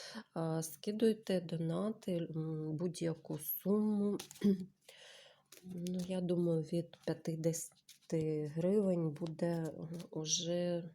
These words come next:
зараховуватись як, м, нормальна, а, оплата за такого роду ритуал. Е, бо я також буду робити відкуп за нього.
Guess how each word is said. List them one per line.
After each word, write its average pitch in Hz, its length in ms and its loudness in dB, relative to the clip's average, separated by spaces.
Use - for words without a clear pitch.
зараховуватись 160 1120 -4
як, 160 320 -10
м, 170 180 -12
нормальна, 160 880 -8
а, - 100 -6
оплата 180 680 -2
за 175 320 0
такого 175 580 0
роду 160 420 0
ритуал. 160 720 -4
Е, 175 380 -4
бо 160 220 0
я 175 280 0
також 151 540 -6
буду 156 400 -4
робити 151 500 -6
відкуп 190 560 -4
за 170 320 -6
нього. 156 600 -4